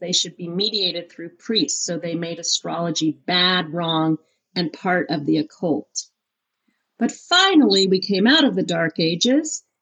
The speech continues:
and then people were fascinated again openly with the meaning of the planets and movements in the astrology charts. And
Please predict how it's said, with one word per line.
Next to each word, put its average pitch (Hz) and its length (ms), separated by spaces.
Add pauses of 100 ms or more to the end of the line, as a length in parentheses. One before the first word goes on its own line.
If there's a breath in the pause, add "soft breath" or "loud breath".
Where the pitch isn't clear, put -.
(200)
and 202 240
then 269 260
people 220 340
were 185 120
fascinated 220 800
again 190 360
openly 208 760
with 170 180
the 175 80
meaning 180 460
of - 260
the - 80
planets 165 560
and 170 120
movements 170 540
in 160 80
the 156 80
astrology 202 640
charts. - 640 (500)
And 185 400